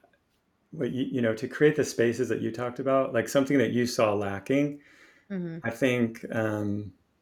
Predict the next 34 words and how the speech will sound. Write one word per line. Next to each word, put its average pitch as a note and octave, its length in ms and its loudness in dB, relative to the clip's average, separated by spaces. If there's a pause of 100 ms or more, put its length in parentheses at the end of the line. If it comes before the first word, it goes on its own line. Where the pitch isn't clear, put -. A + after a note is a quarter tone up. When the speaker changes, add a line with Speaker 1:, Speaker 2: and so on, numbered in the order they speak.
(1200)
Speaker 1:
I C#3+ 80 6
think F#3+ 240 6
it's D3 220 6
really C3 600 6
powerful A#2 540 0
to A2+ 100 -8
do A2+ 140 -4
that, G#2+ 260 -4
to A2+ 80 -12
be A2 100 -6
able G#2+ 180 -6
to G#2 520 -6 (960)
see C#3+ 300 4
that C#3 240 4
something B2+ 260 0
that's A2 220 0
missing A#2+ 420 2
in G#2+ 100 -2
the G#2+ 80 -2
world A2+ 300 2
and G#2 260 -2
help G#2+ 280 -4
to - 140 -10
create A2+ 420 2
it. G2 280 0
And A#2 140 2
I B2+ 80 6
would D3 160 6
just C#3 220 4
say, C3 140 8
though, A2 180 6
that G#2+ 340 0 (320)
I A2 140 -2
tr-, - 300 -10